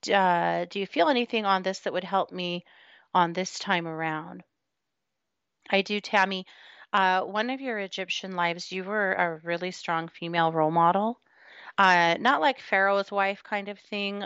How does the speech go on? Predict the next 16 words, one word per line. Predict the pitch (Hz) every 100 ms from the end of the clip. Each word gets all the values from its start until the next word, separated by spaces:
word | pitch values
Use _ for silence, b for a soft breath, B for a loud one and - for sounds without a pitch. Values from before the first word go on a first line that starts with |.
| -
more | 190 180 180 185 185 190 185
like | 190 180 170 165 170 - _ b b b b _ _ 180
a | 170
woman | 170 185 185 180
who, | 170 175 165 160 160 -
uh, | 156 151 147 147 151 185 _ _ _ b b b b b b - _ _ _ _ _ _ _ _ _ _ _ _ - - B B
was | 190 165
a | 151
sage | - 160 147 147 - - _ _ _ _ _ _ _ _ _ _
and | 190 175 160 156 151 151 165 _ _
that | 180 165
other | 160 170
people | - 170 160
came | - 185 170 170
to | - 170 156
for | - - 160 151 151 147 147